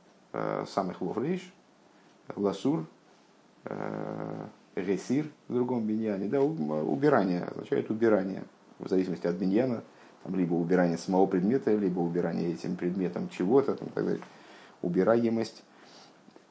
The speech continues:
Так вот, сар миалейрем, в-, сар, а в особенности, если говорить сар миалейрем, означает азди захис из авек геганген,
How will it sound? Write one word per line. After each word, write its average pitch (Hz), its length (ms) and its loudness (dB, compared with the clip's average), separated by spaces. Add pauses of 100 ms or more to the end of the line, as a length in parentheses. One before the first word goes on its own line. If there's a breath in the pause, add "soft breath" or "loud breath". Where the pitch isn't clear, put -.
(400)
Так 113 220 4
вот, 135 180 10
сар 156 240 10
миалейрем, 131 760 6
в-, 110 240 4
сар, 135 400 8
а 110 80 8
в 110 60 6
особенности, 101 560 4
если 104 320 2
говорить 92 520 4 (100)
сар - 480 4
миалейрем, 110 760 2 (360 loud breath)
означает 123 720 4 (120)
азди 160 420 6
захис 160 680 2 (100)
из 165 240 2
авек 147 320 2 (260)
геганген, 113 1000 2